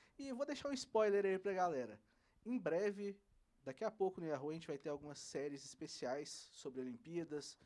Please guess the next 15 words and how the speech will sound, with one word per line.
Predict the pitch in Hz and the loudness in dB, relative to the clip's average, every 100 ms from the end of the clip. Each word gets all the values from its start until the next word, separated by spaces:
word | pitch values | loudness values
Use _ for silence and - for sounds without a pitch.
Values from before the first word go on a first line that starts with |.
| _ _ _ - | _ _ _ -6
Não | 277 | -4
só | 262 226 | 0 0
sobre | 214 196 185 180 156 131 113 104 | 2 2 2 -2 0 -2 -4 -6
as | - 165 | -6 -4
Olimpíadas | 180 170 180 175 | -4 -4 -4 -4
em | 170 151 | -6 -6
si, | - 208 | -8 -6
mas | 175 165 | -6 -4
também | 175 196 | -6 -6
sobre | 240 233 226 | -4 -4 -6
questões | 208 262 202 - 220 | -6 -6 -4 -2 -2
de | 208 | -4
Tóquio, | 214 151 143 131 | 0 0 0 -2
né, | 127 | -2
Luizão? | 135 127 127 117 | 0 -2 -4 -6